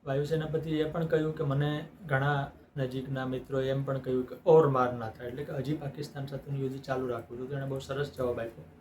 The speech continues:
કે પ્રહાર કર્યા કરવો એ મર્દાનગી નથી, મરેલાને મારવાના ન હોય, કારણ કે નેવ્યાસી કલાકમાં આજ પાકિસ્તાને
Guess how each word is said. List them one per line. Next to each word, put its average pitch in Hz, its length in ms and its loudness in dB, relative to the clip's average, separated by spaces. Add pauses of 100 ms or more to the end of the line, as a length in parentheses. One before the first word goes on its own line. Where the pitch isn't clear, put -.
(540)
કે 131 60 -10
પ્રહાર 127 360 0
કર્યા 143 280 2
કરવો 143 260 2
એ 143 40 2
મર્દાનગી 139 500 0
નથી, 139 280 -2
મરેલાને 131 420 0
મારવાના 135 400 -2
ન 135 100 0
હોય, 113 240 0
કારણ 127 240 -4
કે 135 220 -6
નેવ્યાસી 131 480 -4
કલાકમાં 131 480 -6
આજ 139 220 0
પાકિસ્તાને 123 640 -4